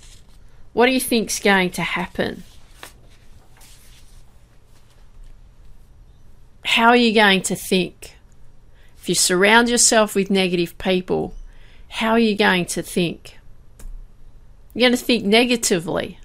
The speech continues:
aren't you? Everything's gonna be more negative because it's the influences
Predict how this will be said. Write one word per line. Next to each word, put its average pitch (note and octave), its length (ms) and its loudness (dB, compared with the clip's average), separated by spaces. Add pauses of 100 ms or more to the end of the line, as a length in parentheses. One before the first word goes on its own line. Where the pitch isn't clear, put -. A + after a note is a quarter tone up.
aren't G#3+ 320 0
you? F3+ 240 -2 (340)
Everything's A#3 440 0
gonna A3 180 2
be G#3 120 0
more G3 220 2
negative F#3 600 0
because F#3 360 -4
it's - 200 -4
the - 260 -6
influences G#3 1120 -2